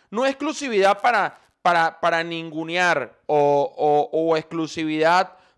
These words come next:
para, para rezagar. No, no, no, exclusividad porque te la ganas. Porque eso es, eso es un orgullo, realmente vestir la camiseta de la selección y porque si te llaman a la selección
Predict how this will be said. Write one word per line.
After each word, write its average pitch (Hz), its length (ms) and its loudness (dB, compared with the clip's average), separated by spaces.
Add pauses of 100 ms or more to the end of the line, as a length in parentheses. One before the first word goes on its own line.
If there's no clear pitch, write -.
para, 165 580 2
para 156 200 0
rezagar. 147 640 -4
No, 196 100 -4
no, 202 80 -2
no, 185 220 -6
exclusividad 156 680 -8
porque 240 240 -12
te 147 160 -6
la 127 120 -4
ganas. 127 460 -10 (300)
Porque 135 320 -8
eso 196 300 -6
es, 196 200 -8
eso 202 200 -10
es 208 40 -4
un 202 120 -4
orgullo, 160 540 -4
realmente 151 380 -8
vestir 170 360 -4
la 180 80 -4
camiseta 156 400 -8
de 165 60 -6
la 156 80 -2
selección 170 520 -6 (300)
y 156 100 -12
porque 147 480 -10
si - 300 -20
te - 200 -14
llaman 277 260 0
a 269 40 0
la 226 80 -2
selección 180 580 -4